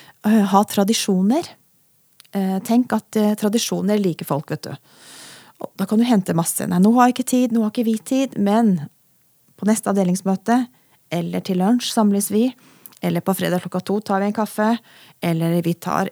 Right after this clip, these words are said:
morgenkaffe her, vi møtes der, vi tar et kort oppsummeringsmøte.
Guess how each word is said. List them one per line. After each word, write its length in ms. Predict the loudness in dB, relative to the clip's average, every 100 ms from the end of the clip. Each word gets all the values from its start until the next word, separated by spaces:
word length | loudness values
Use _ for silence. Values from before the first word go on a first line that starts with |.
| -2
morgenkaffe 520 | 2 2 2 -2 -2 -2
her, 220 | 0 0
vi 100 | 2
møtes 340 | 0 0 -6 -4
der, 160 | -2
vi 60 | -2
tar 160 | -4 -6
et 100 | -4
kort 220 | -8 -6
oppsummeringsmøte. 840 | -8 -4 -2 -2 -2 -4 -2 -2